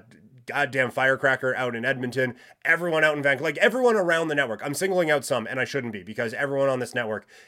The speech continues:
is so talented, and I know so much about the Canadian teams, um, from listening to all of these. So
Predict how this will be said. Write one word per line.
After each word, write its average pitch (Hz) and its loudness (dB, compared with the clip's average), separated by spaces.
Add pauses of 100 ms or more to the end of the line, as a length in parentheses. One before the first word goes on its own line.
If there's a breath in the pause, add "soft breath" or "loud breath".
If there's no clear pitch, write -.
is 123 -2
so 131 -4
talented, 107 -2
and 107 -2
I 120 -2
know 120 -4
so 135 -2
much 123 -6
about 120 -6
the 113 -16
Canadian 107 -6
teams, 98 -12 (300 soft breath)
um, 107 -2
from 117 -6
listening 113 -4
to 117 -6
all 110 0
of 95 -12
these. 90 -12
So 143 0